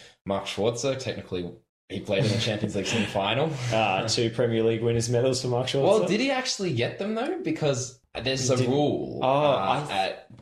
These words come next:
Speaker 1: because I know Asmir Begovic, he got a medal.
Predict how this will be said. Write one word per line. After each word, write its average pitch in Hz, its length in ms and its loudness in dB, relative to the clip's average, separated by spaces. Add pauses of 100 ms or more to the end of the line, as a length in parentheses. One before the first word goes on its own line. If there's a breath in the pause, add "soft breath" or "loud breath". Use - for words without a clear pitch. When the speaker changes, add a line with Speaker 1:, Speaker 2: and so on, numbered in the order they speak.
(240)
Speaker 1:
because 120 240 2
I 113 100 6
know 123 180 2
Asmir 117 420 2
Begovic, 95 960 0
he 135 240 -2
got 110 360 2
a 95 60 -2
medal. 82 520 -4